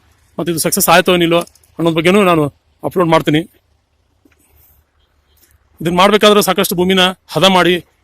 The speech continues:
ಕಟ್ರ ಹಚ್ಚಿ, ಭೂಮಿ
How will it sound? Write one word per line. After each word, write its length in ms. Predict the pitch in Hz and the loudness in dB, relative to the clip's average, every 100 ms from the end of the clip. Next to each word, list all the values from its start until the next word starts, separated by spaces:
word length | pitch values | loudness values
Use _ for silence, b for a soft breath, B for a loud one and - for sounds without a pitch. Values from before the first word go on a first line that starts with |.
| _ _ _ - | _ _ _ -6
ಕಟ್ರ 180 | 170 196 | 0 0
ಹಚ್ಚಿ, 200 | 170 - 175 - _ _ _ _ _ _ _ _ _ _ _ _ _ 170 | 0 -2 -6 -8 _ _ _ _ _ _ _ _ _ _ _ _ _ -4
ಭೂಮಿ 200 | 196 | -2